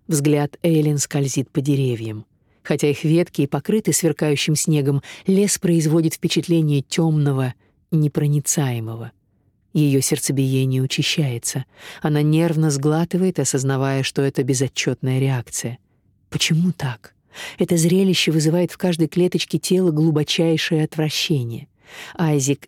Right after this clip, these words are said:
нетерпеливо следит за её взглядом. Лора ненавидит лес. Она всегда говорит, что это отличное прикрытие для тех, кто любит подглядывать. Мы их не видим, а они нас видят.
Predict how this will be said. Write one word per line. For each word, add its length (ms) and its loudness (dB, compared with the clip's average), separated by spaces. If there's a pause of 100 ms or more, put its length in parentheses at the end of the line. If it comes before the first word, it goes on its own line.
нетерпеливо 760 0
следит 440 -2
за 120 -2
её 220 0
взглядом. 600 -4 (760)
Лора 380 2
ненавидит 760 0
лес. 400 -6 (400)
Она 180 0
всегда 420 0
говорит, 360 0
что 180 -2
это 200 0
отличное 520 0
прикрытие 600 0
для 160 2
тех, 260 0
кто 160 -2
любит 320 0
подглядывать. 720 -2 (240)
Мы 180 4
их 140 -2
не 160 4
видим, 460 2 (320)
а 160 0
они 300 2
нас 340 0
видят. 640 -4